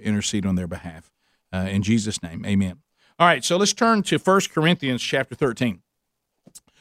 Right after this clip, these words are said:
First Corinthians chapter thirteen. Now, this is, uh, these are verses that you, you've heard at weddings a lot. Uh, this, these verses were, uh, they were read at, at my wedding when Sherry and I,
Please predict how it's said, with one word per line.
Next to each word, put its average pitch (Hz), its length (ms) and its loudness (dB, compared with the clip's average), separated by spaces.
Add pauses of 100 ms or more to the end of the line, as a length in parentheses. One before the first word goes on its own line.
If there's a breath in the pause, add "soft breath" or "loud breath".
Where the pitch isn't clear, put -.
(160 soft breath)
First 165 260 4
Corinthians 151 380 0
chapter 127 320 0
thirteen. 110 540 0 (280 soft breath)
Now, 147 300 6 (240)
this 196 320 2
is, 233 160 0
uh, 185 360 0
these 196 200 4
are 233 80 4
verses 180 520 2
that 147 200 -2
you, 156 160 -4
you've 147 220 -2
heard 147 200 4
at 117 100 0
weddings 131 400 0
a 156 40 4
lot. 180 400 2
Uh, 110 240 -4
this, 117 240 -4 (300)
these 117 180 2
verses 135 400 2
were, 131 380 4
uh, 131 60 -2 (380)
they 113 100 0
were 127 100 2
read 139 200 2
at, 139 140 -2
at 120 100 2
my 127 140 2
wedding 147 320 -2
when 101 120 -4
Sherry 135 280 0
and 127 100 0
I, 107 180 0